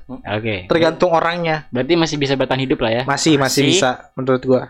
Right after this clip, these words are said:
Speaker 2: Udah, lu gimana, Dir?
Speaker 1: Gua.
Speaker 2: Iya.
Speaker 1: Abang berapa tadi?
Speaker 2: Lu punya duit dua juta doang. Lu gimana cara bisa bertahan hidup?
Speaker 1: Gua.
Speaker 2: Iya.
Speaker 1: Wih.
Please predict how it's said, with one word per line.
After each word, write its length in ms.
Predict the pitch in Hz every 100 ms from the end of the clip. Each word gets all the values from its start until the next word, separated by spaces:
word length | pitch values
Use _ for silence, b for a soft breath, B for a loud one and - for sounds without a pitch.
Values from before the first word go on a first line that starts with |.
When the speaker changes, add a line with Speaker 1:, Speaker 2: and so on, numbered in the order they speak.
| -
Speaker 2:
Udah, 380 | - 160 170 214
lu 80 | 240
gimana, 320 | 202 190 214
Dir? 480 | 226 226 185 156 _
Speaker 1:
Gua. 400 | - 156 147 127
Speaker 2:
Iya. 320 | - 135 131 -
Speaker 1:
Abang 480 | - 143 170 175 175
berapa 240 | 170 175 190
tadi? 320 | 196 180 - -
Speaker 2:
Lu 180 | 185
punya 300 | 220 196 185
duit 240 | 156 170 185
dua 100 | 151
juta 300 | 143 143 135
doang. 320 | 147 147 147
Lu 160 | 147 170
gimana 320 | 139 135 135
cara 160 | 135
bisa 240 | 143 139 127
bertahan 320 | 123 117 117
hidup? 240 | 123 120 -
Speaker 1:
Gua. 320 | - 131 123 - _
Speaker 2:
Iya. 320 | 101 98 - - - - -
Speaker 1:
Wih. 220 | 156